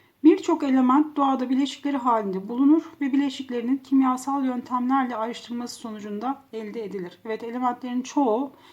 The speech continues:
doğada başka elementlerle bileşikler oluşturmuş halde bulunur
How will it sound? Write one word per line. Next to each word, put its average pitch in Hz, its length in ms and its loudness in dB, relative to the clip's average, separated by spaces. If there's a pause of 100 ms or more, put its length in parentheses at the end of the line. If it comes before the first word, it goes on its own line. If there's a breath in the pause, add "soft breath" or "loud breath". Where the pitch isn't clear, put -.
(320 soft breath)
doğada 254 340 6
başka 262 320 -2
elementlerle 240 640 -2
bileşikler 233 480 -4
oluşturmuş 220 600 -4
halde 175 360 -6
bulunur 262 460 4